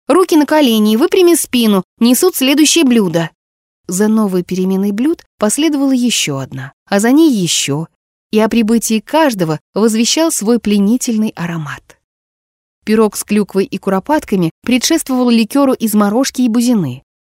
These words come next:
После него официанты принесли к столу большую супницу с черепаховым супом и веточками тимьяна. Неверфелл беспокойно ерзала на стуле,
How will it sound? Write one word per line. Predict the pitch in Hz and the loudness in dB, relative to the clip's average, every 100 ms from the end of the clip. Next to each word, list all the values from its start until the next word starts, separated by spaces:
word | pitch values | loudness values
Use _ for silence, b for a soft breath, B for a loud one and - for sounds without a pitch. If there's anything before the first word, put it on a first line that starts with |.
| _ _ _ | _ _ _
После | 214 208 220 | -2 0 2
него | 233 285 | 2 2
официанты | 269 214 208 196 185 | 0 0 0 0 -2
принесли | 185 185 180 180 | -2 -2 -2 -4
к | |
столу | - 185 220 | -2 -2 0
большую | 208 175 - 202 185 | 0 -2 -2 -2 -2
супницу | - 190 226 269 247 277 - | -2 -4 0 0 0 -4 -6
с | - | -6
черепаховым | - 220 214 226 - 170 156 | 0 0 2 -2 0 -2 -2
супом | 147 262 311 320 294 _ | -2 -2 0 0 -2 _
и | 233 220 | 0 2
веточками | 233 - - 226 | 2 -2 -4 -2
тимьяна. | 220 220 185 147 127 104 165 _ _ _ _ _ _ | 0 0 -2 -4 -10 -14 -18 _ _ _ _ _ _
Неверфелл | 208 214 226 208 285 | 0 2 2 0 -2
беспокойно | 214 190 - - 254 220 | -2 -2 -4 -2 0 2
ерзала | 196 214 202 214 | 2 0 0 -2
на | 208 233 | -2 -4
стуле, | - 190 156 | -6 -6 -6